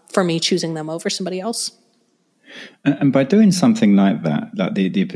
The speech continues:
Speaker 2: you know, the process that you've just mentioned that they did, from a client perspective, it just gives you so much reassurance right at the beginning. You know exactly what's going to happen, when it's going to happen. And so it just takes a lot of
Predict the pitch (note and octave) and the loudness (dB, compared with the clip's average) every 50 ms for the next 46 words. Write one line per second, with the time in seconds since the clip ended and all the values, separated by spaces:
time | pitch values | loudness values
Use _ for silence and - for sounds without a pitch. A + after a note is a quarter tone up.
0 | - - - - G#2 F2 - - - G#2 G2 - - G2+ F#2+ - - F#2 - - | -8 -8 -4 -2 -2 -2 -2 -2 -4 -6 -4 0 0 0 0 0 -2 -4 -4 -4
1 | - - F2 F2 D#2+ - - F2+ - - - - F#2 F2+ F2+ F2 E2 - E2 D#2+ | -4 -2 -2 -4 -4 -4 -4 -4 -4 -4 0 2 2 4 4 2 0 0 -2 -4
2 | D#2 - - E2+ F2+ F2 E2+ D#2 - F#2+ F2+ E2+ D#2 - - _ - - _ _ | -4 -4 -6 -4 -4 -2 -4 -4 -4 -4 -4 -4 -4 -8 -12 _ -20 -20 _ _
3 | _ _ _ _ - - - - C#3+ C#3 C#3 B2 C3 - - C3+ C#3 D3 C3+ A#2 | _ _ _ _ -20 -20 -4 0 2 2 2 2 0 -2 0 2 2 2 2 0
4 | - - - - - - - - - - F#2 E2+ E2 F#2+ G2+ - - - B2 A#2 | -2 -4 -8 -6 -4 -4 -4 -4 -4 -4 -4 -2 -2 -2 -2 -2 -2 -4 -4 -4
5 | - - C3+ A2+ G#2+ G#2+ - - D3+ D3 C#3 C3 A2+ - - A#2 A2+ G#2+ - - | -2 -2 -2 0 0 0 0 0 0 0 0 0 -2 -2 0 0 0 0 0 0
6 | C3+ B2 G#2+ F#2 - - G#2 G2 G#2+ G#2+ G2+ F#2+ F2+ F#2 - - G#2+ F#2 F2 E2+ | 0 0 0 0 -2 -2 0 2 2 2 2 0 -2 -4 -2 0 0 2 2 2
7 | E2+ E2+ F2+ F#2+ G#2 A2+ A2 G2+ F#2 F#2+ G2 F#2+ - - G2 F2 G2 G2+ - - | 2 2 2 2 2 2 2 0 0 -2 -2 -2 -2 -6 -4 -2 -2 -4 -4 -4
8 | - F2 E2+ E2 F2 E2+ F2 F2+ - - F2 E2+ F2 G2 G2 F#2 F2+ - - F2 | -2 0 0 0 0 -2 -2 -4 -4 -4 -2 0 2 2 2 0 0 -2 -2 -2
9 | E2+ E2 - F2+ E2+ E2+ - - F2 E2+ F2 F2 F2 - - G2+ F#2+ F#2+ F#2+ F#2 | -2 -2 -2 -2 -2 -4 -4 -2 -2 0 0 0 0 -2 -2 -2 -2 0 0 0
10 | F#2+ F#2 F#2 F2+ - - - - - - G2+ G2 - - - F#2+ F#2+ G#2 A2 G#2+ | 0 -2 -2 -4 -6 -8 -10 -8 -6 -6 -6 -6 -6 -4 -2 0 2 4 4 4
11 | G#2+ F#2+ F2+ E2+ - - | 2 2 0 -4 -8 -16